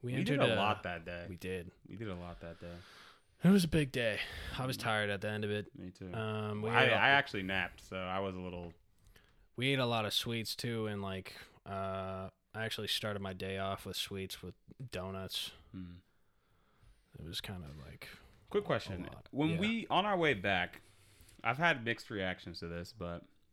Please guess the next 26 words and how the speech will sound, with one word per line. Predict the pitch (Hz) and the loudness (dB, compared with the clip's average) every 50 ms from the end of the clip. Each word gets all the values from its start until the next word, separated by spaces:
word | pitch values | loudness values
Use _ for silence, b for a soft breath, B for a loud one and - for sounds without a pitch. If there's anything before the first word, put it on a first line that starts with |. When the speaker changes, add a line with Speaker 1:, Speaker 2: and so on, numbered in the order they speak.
| _ _ _ _ - - - _ _ _ _ - - _ - | _ _ _ _ -20 -20 -20 _ _ _ _ -20 -14 _ -6
Speaker 2:
if | 107 98 | -4 -2
you | 110 143 175 190 | 0 0 0 0
dr-, | 156 113 98 104 | 0 0 0 2
are | 101 104 110 107 | 4 4 4 4
the | 98 101 | 4 2
driver | 90 87 90 101 101 98 98 90 82 82 82 82 87 - - | -2 -2 0 2 4 4 4 2 0 -4 -8 -8 -10 -12 -10
on | - 92 90 | -8 -6 -6
a | 87 | -4
long | 87 87 92 92 95 98 98 | -4 -2 -2 0 0 0 -2
trip | 92 - - 92 92 110 - - - - _ _ | -4 -4 -4 -2 -2 -2 -2 -4 -10 -20 _ _
Speaker 1:
Yeah. | - 95 87 85 - - - - _ _ _ - | -8 -6 -4 -4 -6 -8 -12 -14 _ _ _ 0
Speaker 2:
and | 95 98 98 95 95 92 92 92 90 87 82 80 - - - _ _ _ _ _ _ _ _ _ _ _ _ - 90 | 2 4 4 4 4 2 2 0 0 -4 -6 -8 -10 -12 -18 _ _ _ _ _ _ _ _ _ _ _ _ -14 -10
you, | 90 92 95 95 95 95 92 90 90 87 87 80 76 - - _ _ _ _ _ | -6 -4 -2 0 0 0 0 0 -2 -2 -4 -6 -6 -8 -12 _ _ _ _ _
your | - 90 104 110 110 | -6 -2 0 0 0
passengers, | - - 110 104 101 98 - - 90 85 85 82 85 - - - - _ _ _ _ _ | 0 2 2 2 2 2 0 -6 -10 -12 -14 -14 -16 -16 -16 -16 -18 _ _ _ _ _
so | - - 113 110 110 | -4 -2 0 2 2
what, | 101 104 101 92 | 2 2 0 0
we | 98 98 | 0 -2
drove, | 92 95 90 87 | -2 -2 -4 -4
like, | 85 85 82 | -4 -8 -8
two | - 101 90 87 | -6 -4 -4 -2
hours, | 87 90 92 104 110 107 - - _ _ - | -2 -2 -4 -4 -6 -8 -12 -16 _ _ -10
hour | - 92 90 90 | -6 -4 -4 -4
and | 90 90 | -4 -4
a | 87 | -4
half? | 87 87 87 90 95 - | -4 -4 -4 -4 -6 -6